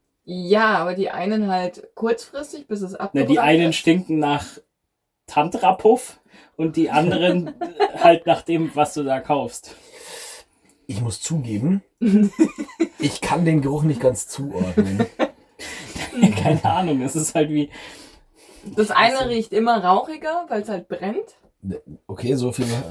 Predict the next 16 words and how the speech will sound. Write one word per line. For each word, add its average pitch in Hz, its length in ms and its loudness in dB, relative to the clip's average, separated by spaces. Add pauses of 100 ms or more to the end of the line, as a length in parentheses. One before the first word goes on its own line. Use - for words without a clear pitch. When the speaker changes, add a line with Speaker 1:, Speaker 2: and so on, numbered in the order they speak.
(140)
Speaker 3:
kriege 120 200 -8
ich 104 100 -8
hin 139 100 -2
in 156 60 0
meiner 147 200 2
Vorstellungskraft. 170 800 -8 (220)
Speaker 1:
Und 220 180 2
das 220 120 0
andere 254 800 0 (560)
kann 233 200 -4
auch 240 120 -4
nach 220 180 -6
Klostein 190 480 -6
riechen. 165 440 -14 (240)
Wie 220 240 4
diese, 247 200 -2